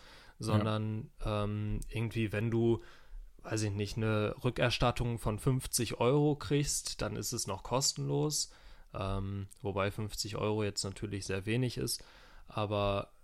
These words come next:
Speaker 2: wenn es mehr als fünfzig Euro sind, die du vom Finanzamt zurückkriegst, dann zahlst du eben fünfunddreißig Euro einmalig und
Speaker 1: Mhm.
Speaker 2: ich find, das ist, geht voll klar.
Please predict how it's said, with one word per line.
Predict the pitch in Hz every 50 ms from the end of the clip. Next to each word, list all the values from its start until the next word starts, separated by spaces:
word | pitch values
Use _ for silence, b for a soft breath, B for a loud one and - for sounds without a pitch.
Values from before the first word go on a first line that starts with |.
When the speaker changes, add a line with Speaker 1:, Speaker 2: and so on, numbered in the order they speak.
| - - -
Speaker 2:
wenn | 107 113 110 113
es | 107 - - -
mehr | 113 113 113 120 120
als | 120 117 - -
fünfzig | - 131 127 120 - - - 107 107
Euro | 107 117 127 139 135 135
sind, | 123 123 131 127 123 -
die | 110
du | 107 110
vom | 107 - 113 107 107 107 104
Finanzamt | - - 113 107 104 110 - 120 110 110 -
zurückkriegst, | - 107 98 107 117 - - - 120 113 110 - -
dann | 98 98 98
zahlst | - - 95 95 104 - -
du | 117 -
eben | 104 104 101 101
fünfunddreißig | - - 110 110 110 107 104 104 104 101 - 107 - 95
Euro | 95 101 104 98 101 101 -
einmalig | 95 95 95 95 92 92 95 98 104 123 - - - B B B B B B B B B B B
und | - - 101 98
Speaker 1:
Mhm. | 110 120 120 - -
Speaker 2:
ich | - - - -
find, | 123 110 107 98 - - -
das | 104 101 98
ist, | 101 92 - - - - -
geht | - 104 101 -
voll | - - 107 104 104
klar. | - - - 101 104 113 120